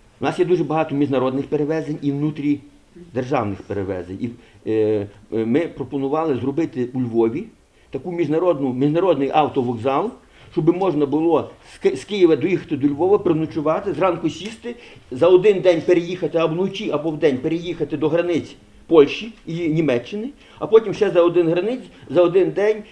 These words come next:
е, до границь Франції, наприклад. Ну, ви знаєте, в армії є така, м, така величина, норма сутичного переходу. Автобусом не можна їхати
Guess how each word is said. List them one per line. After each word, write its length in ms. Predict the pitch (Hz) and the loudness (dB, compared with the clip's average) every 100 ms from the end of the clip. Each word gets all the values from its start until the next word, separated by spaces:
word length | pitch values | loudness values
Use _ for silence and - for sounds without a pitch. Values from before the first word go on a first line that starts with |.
| - - | -18 0
е, 460 | 147 147 147 151 143 | 4 6 6 6 4
до 120 | 156 | 2
границь 380 | 175 185 196 - | 0 0 -4 -2
Франції, 500 | 156 113 - 110 98 | 0 0 -2 -6 -6
наприклад. 440 | 98 98 82 - _ _ - | -6 -8 -10 -16 _ _ -8
Ну, 180 | 226 - - | -6 -6 0
ви 100 | 196 | 0
знаєте, 340 | 196 185 147 | 4 2 4
в 60 | 160 | 6
армії 300 | 196 180 180 | 6 4 4
є 80 | 175 | 2
така, 400 | 175 180 147 - - 127 | 2 0 0 -2 -12 -6
м, 180 | 131 127 | -4 -4
така 220 | 139 165 | -2 0
величина, 520 | 151 147 180 202 202 - | 0 -2 -4 -4 -6 -2
норма 300 | 165 208 190 190 | 2 2 2 -4
сутичного 400 | 190 180 180 170 | -8 -4 -4 -2
переходу. 480 | 175 170 139 87 - - - - | -2 0 -2 -2 -8 -20 -20 -10
Автобусом 480 | 139 208 196 180 165 | 0 2 2 -2 -4
не 80 | 170 | -2
можна 320 | 185 196 190 | -2 -2 -4
їхати 720 | 135 170 170 170 180 175 | -4 -6 -8 -2 4 4